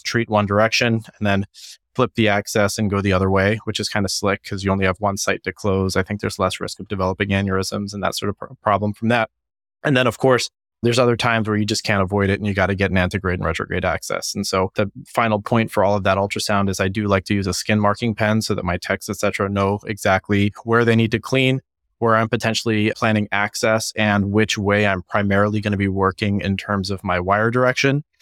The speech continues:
so that you're not running into that awkward environment where you're, like, flicking the patient in the nose with a wire, you're standing over here trying to flip things around. So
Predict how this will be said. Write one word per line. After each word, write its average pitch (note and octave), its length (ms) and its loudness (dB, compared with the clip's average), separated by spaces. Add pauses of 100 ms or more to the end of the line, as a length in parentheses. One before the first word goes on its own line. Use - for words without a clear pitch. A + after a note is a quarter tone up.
so A#2 140 2
that A#2 120 2
you're A#2 120 2
not A2 180 2
running A2+ 260 2
into G#2+ 180 0
that G2 240 2
awkward G2+ 340 0
environment G2+ 540 2
where A2 100 2
you're, G#2+ 140 2
like, G2+ 180 2
flicking A2 320 -2
the G2+ 80 2
patient A2 340 0
in G#2 100 -2
the G2+ 80 -2
nose G#2 280 2
with G#2+ 100 0
a G2+ 60 0
wire, G2+ 480 4
you're G2+ 140 0
standing G#2+ 400 2
over G2+ 160 0
here G#2 340 0
trying F#2+ 200 -2
to F#2 60 -8
flip - 240 -10
things G#2+ 200 -2
around. F#2+ 260 0
So G#2 180 -6